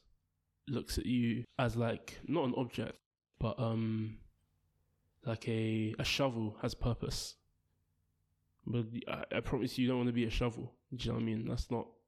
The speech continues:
the life that anyone would wanna live. So many inanimate objects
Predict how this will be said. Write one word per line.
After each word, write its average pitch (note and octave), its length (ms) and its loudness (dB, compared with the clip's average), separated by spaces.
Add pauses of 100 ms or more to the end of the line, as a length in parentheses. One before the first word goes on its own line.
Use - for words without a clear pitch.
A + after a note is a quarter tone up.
(360)
the B2 120 2
life A2+ 500 0 (1300)
that - 120 -2
anyone A#2 360 2
would A2 160 -2
wanna A#2 220 0
live. - 320 -4 (680)
So - 240 0
many A#2+ 260 2
inanimate A#2 540 2
objects - 560 -2